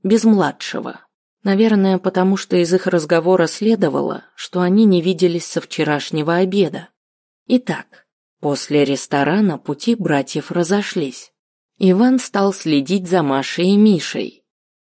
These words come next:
Дождался благоприятного момента, когда ребятки поругались, и девушка осталась одна. После чего Иван подошёл к Маше и завёл с ней знакомство,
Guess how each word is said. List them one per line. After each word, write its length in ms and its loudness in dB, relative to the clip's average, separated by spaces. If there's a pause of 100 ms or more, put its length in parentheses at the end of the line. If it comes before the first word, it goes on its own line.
Дождался 600 0
благоприятного 960 0
момента, 760 -2 (120)
когда 320 0
ребятки 520 -2
поругались, 880 0 (160)
и 100 -2
девушка 640 -4
осталась 600 -2
одна. 460 -2 (600)
После 360 0
чего 380 0
Иван 380 0
подошёл 560 0
к 120 -12
Маше 400 0
и 60 4
завёл 380 2
с 120 -10
ней 160 2
знакомство, 880 -2